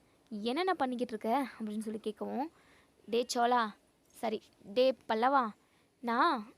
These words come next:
முடிக்க வேண்டிய காரியத்தெல்லாம் கச்சிதமா முடிக்க போறேன்டா"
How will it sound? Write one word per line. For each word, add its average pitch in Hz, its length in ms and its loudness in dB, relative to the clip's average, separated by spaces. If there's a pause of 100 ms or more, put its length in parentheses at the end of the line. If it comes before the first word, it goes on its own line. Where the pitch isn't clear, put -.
(100)
முடிக்க 311 400 -2
வேண்டிய 294 320 0
காரியத்தெல்லாம் 285 680 -2
கச்சிதமா 311 800 0
முடிக்க 285 280 -2
போறேன்டா" 240 640 2